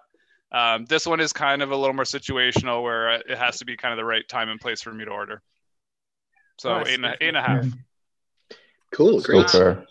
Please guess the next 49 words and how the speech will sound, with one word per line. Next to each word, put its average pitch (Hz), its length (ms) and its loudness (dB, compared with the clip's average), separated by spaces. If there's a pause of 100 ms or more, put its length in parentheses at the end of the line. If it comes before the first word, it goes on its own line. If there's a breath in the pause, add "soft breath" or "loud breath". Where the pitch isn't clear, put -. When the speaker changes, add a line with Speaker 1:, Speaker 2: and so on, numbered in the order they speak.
(420)
Speaker 2:
So 196 140 -4
moving 233 320 4
into 233 180 -2
the 202 80 -2
modifier, 190 640 -2
I'm 185 220 -2
not 165 260 -4
gonna 180 160 -6
give 170 160 -2
it 175 60 0
a 175 60 0
modifier, 175 580 -4
I 151 40 -4
have 165 180 -6
to 151 80 -12
say. 175 240 -2
So 156 380 -4
we 165 120 -6
just 165 240 -8
typically, 175 400 -2
like, 156 220 -2
we'll, 151 280 -2
we, 147 220 -10
we 151 180 -10
can 156 240 -8
bump 180 220 -2
things 170 240 -6
up 160 160 -2
an 151 80 -4
extra 147 240 -8
point 143 280 -10
five 139 260 -2
points 139 260 -8
if 131 80 -8
we 135 100 -8
think 139 220 -4
it's - 260 -6 (520 soft breath)
over 165 260 2
the 160 100 -2
top 160 320 -4
excellent. 156 680 -6 (520)
If 151 180 0
you're 151 140 2
like, 135 300 0 (340)
"Hey, 170 280 -2
Alex, 147 480 -2
I 151 140 -2
think 156 240 -8
you 147 380 -8